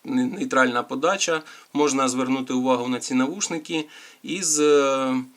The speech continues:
прицілом на те, що вам буде потрібно, мабуть, а може і не потрібно, буде змінити кабель. І, м, мабуть, мабуть, ви отримаєте непоганий звук.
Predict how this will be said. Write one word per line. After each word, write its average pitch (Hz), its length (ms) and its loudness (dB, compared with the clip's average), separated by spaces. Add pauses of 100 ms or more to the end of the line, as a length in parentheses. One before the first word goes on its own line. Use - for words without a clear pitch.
(160)
прицілом 143 500 0
на 131 100 -2
те, 160 200 -2
що 123 440 -2
вам 127 480 -2 (100)
буде 123 260 -8
потрібно, 120 580 -6 (460)
мабуть, 127 420 -2
а 131 80 -4
може 127 280 0
і 120 40 -6
не 120 120 -6
потрібно, 123 480 -4
буде 120 240 -8
змінити 127 520 -2 (560)
кабель. 165 360 2 (1700)
І, 160 380 0 (320)
м, 131 500 -10 (1800)
мабуть, 135 560 -2 (1080)
мабуть, 131 360 -2
ви 135 160 -2
отримаєте 131 560 0
непоганий 127 480 -2
звук. 143 340 -12